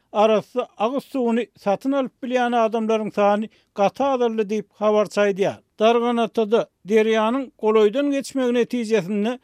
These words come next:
ýerasty suwlaryň derejesi ýokary galdy. Islän ýeriň gazsaň iki üç metrden azy suw çykýar. Bu ýagdaýda guýlardan arasy suw almak mümkinçiligi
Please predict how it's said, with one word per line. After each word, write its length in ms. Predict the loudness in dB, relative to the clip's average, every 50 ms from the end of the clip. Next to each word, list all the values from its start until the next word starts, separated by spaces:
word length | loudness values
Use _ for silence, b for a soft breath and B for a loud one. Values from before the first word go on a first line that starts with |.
| _
ýerasty 480 | 0 2 2 4 4 2 0 -2 -8 -14 -12 -10
suwlaryň 480 | -8 -4 0 2 2 2 2 0 -2 0
derejesi 600 | 0 2 2 0 0 -2 -2 -2 -4 -8 -10 -12 _ -2
ýokary 420 | 0 0 0 2 0 0 2 2 2
galdy. 300 | 2 0 0 -4 -8 -12 -12 _ _ _ -6
Islän 460 | -6 -6 -6 -4 -2 0 0 2 2
ýeriň 320 | 2 2 2 2 0 -2 -2
gazsaň 560 | 0 0 0 -2 -2 _ -2 -2 -2 -2 -6 -18 _ _ _ -10
iki 200 | -10 -6 -6 -6
üç 120 | -6 -4
metrden 680 | 0 2 4 4 4 2 0 -2 0 0 -2 -2 -2 -4 -10 _ 0
azy 420 | 2 4 4 4 4 2 -2 -8 -18 _ _
suw 220 | -12 -8 -6 -6 -6 -6
çykýar. 440 | -10 -14 _ _ -4 -4 -4 -6 -10 _ _ _ _ _ -4
Bu 40 | 0
ýagdaýda 600 | 4 4 4 4 4 4 4 4 4 4 2 0 0 -2 _ _
guýlardan 680 | -6 -4 -2 0 2 4 2 2 2 2 0 0 0 -2 -8 _
arasy 500 | 0 0 2 2 2 0 -2 -4 -6 -4
suw 180 | -4 -4 -2 0
almak 380 | 0 0 2 0 0 -2 -2 -4
mümkinçiligi 880 | -4 -4 -4 -4 -4 -4 -4 -4 -4 -4 -2 0 0 0 0 -2 -6